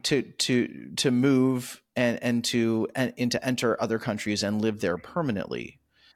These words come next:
So the, the concept of immigration, uh, in and of itself is, um, fairly normal. And y-, we, we see the, we see biblical examples of, of immigration,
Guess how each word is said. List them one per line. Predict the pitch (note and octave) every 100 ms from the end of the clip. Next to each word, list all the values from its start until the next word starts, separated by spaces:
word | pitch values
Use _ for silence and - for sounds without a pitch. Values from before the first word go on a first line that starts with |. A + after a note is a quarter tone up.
| _ -
So | F3
the, | E3
the | - D3+
concept | - G#3 B3+ A3
of | D3 B2
immigration, | A#2+ G#2 G2+ G2+ - A#2 A#2+ - _ _ A2+
uh, | A2 -
in | D3
and | C#3+
of | B2 G#2
itself | - G#2 F#2 A2+ - - -
is, | A#2 A2+ - - - _ -
um, | A#2+ G#2 G2 F#2+ F2+ D2 - _ _ _ _ _ -
fairly | - D3 B2+ A2
normal. | G#2+ G#2 G#2+ B2 D3+ - - _
And | A2 A2 G#2 G2+
y-, | D2+ E2 D2
we, | G#2+ F2
we | G#2
see | G#2 - B2
the, | G#2+ A2 F#2+ E2 - - _ _ - _
we | A2+
see | -
biblical | A2+ A2+ B2+ C3+ C#3+ C3
examples | B2 B2+ B2+ B2 C3+ B2+ B2+ A#2+ -
of, | A2 G#2 G#2 G2 -
of | F#2 F#2+
immigration, | B2+ A#2+ A2 A2+ A2+ A#2+ A2+ G#2+ G2+ D2+